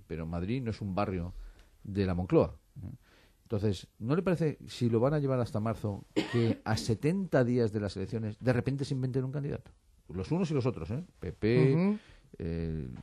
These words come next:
Speaker 1: eh, no sé cómo se llaman, de la
Speaker 2: Ujú.
Speaker 1: parte de izquierda. Es decir, a mí
Speaker 2: Partido Socialista en la Comunidad de Madrid.
Speaker 1: Bien, Partido Socialista en la Comunidad de
Speaker 2: Claro.
Speaker 1: Madrid. Pero, por ejemplo, en el Ayuntamiento de Madrid yo llevo dos años
Speaker 2: Ujú.
Speaker 1: pateándome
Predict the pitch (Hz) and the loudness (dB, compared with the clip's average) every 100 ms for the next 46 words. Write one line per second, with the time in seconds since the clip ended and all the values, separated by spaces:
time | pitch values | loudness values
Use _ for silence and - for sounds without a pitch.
0 | - 76 80 60 58 - 82 - 90 98 | -10 -8 -6 -8 -10 -8 -8 -6 -6 -4
1 | 85 87 82 82 82 92 85 87 85 165 | -4 -6 -6 -4 -4 -4 -4 -4 0 2
2 | 160 208 98 107 92 87 131 127 127 135 | 2 2 0 0 -2 0 2 4 4 2
3 | - - - 117 107 - 90 170 160 202 | 0 -16 -2 2 2 0 6 8 8 6
4 | 185 165 180 160 160 170 - 160 156 151 | 6 4 2 0 0 -2 2 2 4 2
5 | 151 151 151 147 143 151 202 196 _ - | 2 2 2 0 0 0 0 -2 _ -14
6 | 95 107 113 95 90 110 123 117 127 123 | -2 2 2 0 0 4 4 2 2 2
7 | 123 - 180 226 185 - - 123 120 110 | 4 4 4 6 4 2 0 4 6 6
8 | 104 131 127 107 98 92 120 151 151 151 | 4 4 4 4 2 2 0 2 4 4
9 | 175 - 110 135 151 156 151 147 160 180 | 2 4 4 4 6 4 6 4 2 0
10 | - - 113 143 101 151 170 180 202 | 0 2 2 4 2 4 2 0 -2